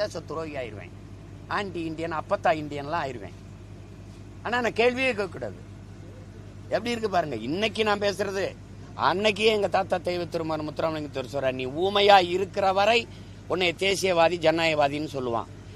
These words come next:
நீ உரிமைன்னு பேசிட்டா உன்னை தேச துரோகின்றான்றாங்கிறார்." அதானே இப்ப நடக்குது. இது என் உரிமையா இல்லையா? நான் வரி கட்டினேன், நீ வச்சிருந்த.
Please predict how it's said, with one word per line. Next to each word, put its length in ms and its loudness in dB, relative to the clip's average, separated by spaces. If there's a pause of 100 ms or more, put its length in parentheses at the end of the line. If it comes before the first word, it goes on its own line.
(100)
நீ 80 6 (260)
உரிமைன்னு 500 8 (100)
பேசிட்டா 460 0
உன்னை 140 -4 (100)
தேச 260 -4
துரோகின்றான்றாங்கிறார்." 1040 -6 (680)
அதானே 240 -2
இப்ப 140 -4
நடக்குது. 360 -4 (720)
இது 160 0
என் 140 0
உரிமையா 400 0
இல்லையா? 240 -10 (100)
நான் 160 -4
வரி 140 -2
கட்டினேன், 440 -10 (240)
நீ 60 -6 (100)
வச்சிருந்த. 460 -6